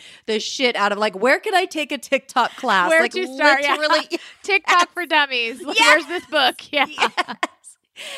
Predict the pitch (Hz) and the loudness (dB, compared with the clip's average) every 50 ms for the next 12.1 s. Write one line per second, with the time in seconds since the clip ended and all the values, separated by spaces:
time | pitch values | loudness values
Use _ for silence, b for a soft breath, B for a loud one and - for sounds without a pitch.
0 | 508 466 440 B 453 453 415 466 453 415 - 415 415 403 370 - 403 415 392 - | -16 -16 -14 B -8 -6 -4 -4 -4 -2 0 0 0 0 0 0 -2 -2 2 2
1 | - 320 330 - 269 240 247 254 - - - 220 233 214 220 220 214 208 196 175 | 2 2 2 0 -2 -2 -2 -4 -4 -4 -6 -6 -6 -4 -2 -2 -2 -2 -4 -6
2 | 170 170 170 175 170 190 202 208 - 214 208 208 214 226 214 202 202 185 190 180 | -6 -6 -6 -6 -6 -6 -6 -6 -8 -8 -10 -8 -6 -4 -2 -2 -2 -2 -2 -2
3 | 185 185 180 175 170 175 180 185 180 165 170 185 - - 190 - 214 214 - - | 0 2 2 2 2 0 -2 -4 -4 -4 -4 -2 -2 0 -2 -2 -2 -4 0 2
4 | 226 254 269 294 381 330 269 - - 226 214 220 220 - 208 196 220 214 - 240 | 2 4 4 4 2 0 -2 0 2 2 2 2 2 -2 -6 -6 -4 -4 -2 -4
5 | 233 - 247 254 330 359 339 320 262 247 220 - - 202 196 - - - 196 - | -4 -4 -4 -4 -4 -4 -4 -4 -2 -2 -4 -4 -4 -8 -10 -10 -10 -12 -8 -4
6 | 185 165 165 160 170 175 165 165 170 165 175 - - - 240 294 339 349 339 339 | -4 -4 -4 -4 -6 -8 -6 -4 -4 -6 -6 -6 -10 -10 -8 -6 -2 2 2 2
7 | 311 294 269 254 - 220 208 208 208 - 214 202 202 - 214 196 190 - 196 165 | 2 2 0 -2 -4 -4 -4 -4 -4 -6 -4 -4 -4 -2 -2 -4 -2 -2 -2 -4
8 | 160 - B B B B B B - 254 247 240 233 226 233 196 226 233 - - | -4 -6 B B B B B B -6 -2 0 2 2 2 2 2 0 0 0 0
9 | 196 190 202 - 240 208 220 240 240 240 247 262 262 247 233 214 202 - _ _ | -4 -6 -6 -10 -10 -6 -4 -2 -2 0 2 2 2 2 2 0 -4 -8 _ _
10 | _ - 294 285 247 247 262 - - 254 240 262 285 - - 294 285 294 - 330 | _ -12 -8 -8 -8 -8 -10 -12 -6 -2 0 0 0 0 0 0 0 0 0 -4
11 | - - 262 233 202 202 175 - - - 196 180 - - 175 180 175 175 175 175 | -2 -2 -2 -2 0 -2 -2 -4 -4 -4 -4 -4 -4 -4 -6 -4 -2 -2 -2 -4
12 | 185 214 | -4 -8